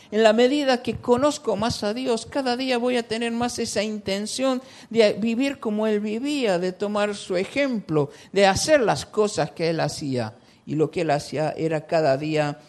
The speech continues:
amar a las personas. Eso nos lleva a vivir una transformación, porque por lo general nos amamos a nosotros mismos,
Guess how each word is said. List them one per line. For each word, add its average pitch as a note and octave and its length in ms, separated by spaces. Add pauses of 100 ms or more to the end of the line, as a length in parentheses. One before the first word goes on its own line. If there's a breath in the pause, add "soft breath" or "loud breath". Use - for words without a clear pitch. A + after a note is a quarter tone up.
(200 loud breath)
amar D#3 460
a C#3+ 80
las C3 200
personas. C3 760 (240 loud breath)
Eso B3+ 220
nos G#3+ 200
lleva B3 340
a G3+ 40
vivir A#3+ 380
una A3 280
transformación, G3 1200 (280 loud breath)
porque G#3 280
por G#3 180
lo G3+ 80
general G#3+ 600 (220 loud breath)
nos G3+ 200
amamos F#3+ 400
a F3+ 60
nosotros D3 580
mismos, F3+ 580